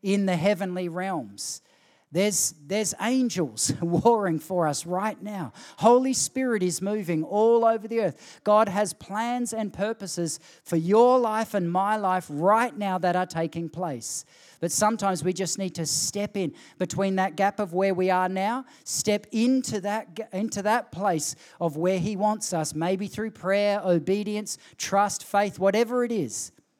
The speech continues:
And then we get taken into that place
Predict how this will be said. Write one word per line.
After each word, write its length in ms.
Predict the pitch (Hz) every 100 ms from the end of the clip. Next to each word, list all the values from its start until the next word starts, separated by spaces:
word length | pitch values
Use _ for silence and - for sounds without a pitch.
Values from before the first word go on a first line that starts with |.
| _ _ _ _ _ _ _ _ _ -
And 180 | 170 175
then 100 | 196
we 100 | 190
get 180 | 196 -
taken 380 | 202 208 190
into 160 | 185 -
that 180 | 180 -
place 400 | 175 165 -